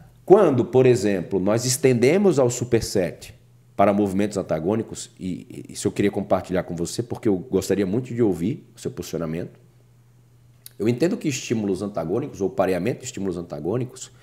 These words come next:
não dependem da preservação do plano de movimento. Exemplo, para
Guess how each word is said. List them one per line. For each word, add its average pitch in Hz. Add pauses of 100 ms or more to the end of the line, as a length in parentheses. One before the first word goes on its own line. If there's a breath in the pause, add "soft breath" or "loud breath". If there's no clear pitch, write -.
(720 loud breath)
não 120
dependem 160
da 113
preservação 135
do 131
plano 120
de 113
movimento. 113
Exemplo, 107 (800)
para 123